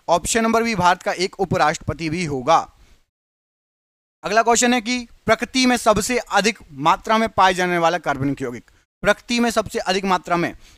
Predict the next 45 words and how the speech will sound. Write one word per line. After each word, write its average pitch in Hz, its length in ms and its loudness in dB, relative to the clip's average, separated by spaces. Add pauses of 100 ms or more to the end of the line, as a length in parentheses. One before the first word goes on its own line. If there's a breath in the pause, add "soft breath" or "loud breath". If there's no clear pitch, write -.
(140)
पाए 196 200 4
जाने 220 220 0
वाला 214 180 4
कार्बनिक 175 460 0
यौगिक 165 260 -2
कौन 170 160 0
सा 190 100 0
है, 180 80 2
तो 185 120 -4
सेल्यूलोज 185 600 2
है। 190 180 0 (360 soft breath)
कार्बनिक 202 360 2
यौगिक 202 240 2
की 202 120 -6
बात 180 220 4
हो 190 60 0
रही 196 100 0
थी, 208 100 -6
सेल्यूलोज, 180 400 0
ऑप्शन 151 300 0
नंबर 127 220 -2
डी। 202 240 -2 (840)
महमूद 214 500 4
गजनवी 233 480 2
ने, 247 180 2 (400)
महमूद 208 440 2
गजनवी 226 360 2
के 233 140 -2
भारत 196 300 2
पर - 140 0
आक्रमण 202 400 -4
के 208 100 -8
समय 208 280 -2 (340 soft breath)
भारत 202 400 2
आए 196 160 2
विद्वान 180 440 0 (160)
अल 226 200 4
बरूनी 208 360 2
ने 196 100 0 (480 soft breath)
किस 240 140 0
महत्वपूर्ण 214 520 0
ग्रंथ 190 180 0
की 202 120 -6
रचना 185 280 -2
की, 190 160 -6